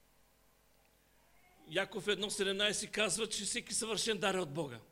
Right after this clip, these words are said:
Тоест, Бог е съвършен сам за себе си, делата му са съвършени,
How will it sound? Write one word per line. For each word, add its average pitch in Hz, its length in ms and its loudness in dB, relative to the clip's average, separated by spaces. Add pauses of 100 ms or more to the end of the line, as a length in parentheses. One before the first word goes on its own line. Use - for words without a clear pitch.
(120)
Тоест, 262 300 -6 (540)
Бог 247 380 6 (960)
е 151 60 -4
съвършен 151 480 0
сам 180 260 0
за 165 100 -6
себе 170 280 -2
си, 175 240 -6 (360)
делата 143 400 -4
му 143 100 -8
са - 120 -6
съвършени, 127 760 -8